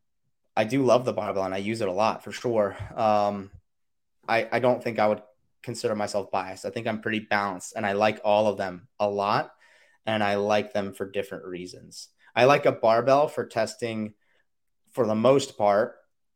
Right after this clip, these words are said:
more of a skill strength, like a squat snatch or a clean and jerk, um, or a snatch, even though last year I didn't do that. Um, and I like, and maybe dumbbells to a similar degree, but I think dumbbells kind of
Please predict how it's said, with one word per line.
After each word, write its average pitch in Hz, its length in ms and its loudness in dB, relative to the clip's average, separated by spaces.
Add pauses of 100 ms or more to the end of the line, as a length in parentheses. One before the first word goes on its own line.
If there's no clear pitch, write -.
(160)
more 123 360 2
of 113 140 0
a 107 480 2
skill - 800 -4
strength, 147 460 -10 (1400)
like 104 420 2
a 107 80 -2
squat 104 340 0
snatch 113 400 -4
or 107 80 -2
a 107 40 -4
clean 110 220 -10
and 120 120 -6
jerk, 143 260 -6 (580)
um, 101 640 2 (100)
or 113 140 -2
a 107 40 -6
snatch, 113 420 -4
even 113 220 -6
though 101 100 2
last 101 260 -2
year 101 100 0
I 98 40 -4
didn't 95 220 -12
do 101 140 -8
that. 113 420 -2 (100)
Um, 107 640 -2 (680)
and 107 140 2
I 107 120 4
like, 107 280 2 (960)
and 127 140 2
maybe 143 240 2
dumbbells 110 560 2
to 113 140 -6
a 107 60 -4
similar 110 440 -2
degree, 101 380 -4
but 113 120 0
I 104 80 2
think 107 300 -8
dumbbells 104 540 0
kind 107 240 -4
of 98 160 -6